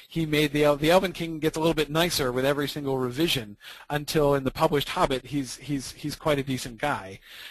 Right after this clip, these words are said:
Um, but, uh, but even in the published version, although he's a decent guy, there's still really no justification for him marching in force on the Lonely Mountain,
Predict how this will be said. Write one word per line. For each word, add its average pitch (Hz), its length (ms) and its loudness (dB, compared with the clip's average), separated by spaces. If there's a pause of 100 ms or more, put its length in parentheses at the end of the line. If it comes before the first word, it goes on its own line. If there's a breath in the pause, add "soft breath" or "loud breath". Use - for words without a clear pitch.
(160 loud breath)
Um, 127 340 2 (260)
but, 160 460 2 (640 soft breath)
uh, 147 200 2 (720)
but 214 200 4
even 254 320 2
in 208 200 0
the 190 100 0
published 202 400 2
version, 170 480 -2
although 160 500 6
he's 175 260 0
a 147 60 -2
decent 143 400 -2
guy, 123 460 -2 (320 loud breath)
there's 175 180 4
still 262 500 0 (100)
really 226 340 -2
no 175 280 2
justification 180 920 -2
for 147 140 -6
him 190 220 -4
marching 165 600 -2
in 147 240 -8
force 226 580 -4
on 170 200 -2
the 180 80 -2
Lonely 139 360 -2
Mountain, 156 480 -6